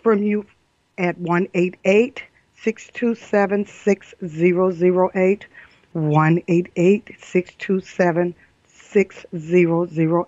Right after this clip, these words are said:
eight. This is a non-judgmental environment. This is a healing space.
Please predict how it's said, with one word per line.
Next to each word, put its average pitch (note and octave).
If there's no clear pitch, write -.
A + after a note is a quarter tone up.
eight. E3
This G#3
is F3+
a G3
non-judgmental F#3
environment. G3
This F3
is F3
a F3+
healing G#3+
space. -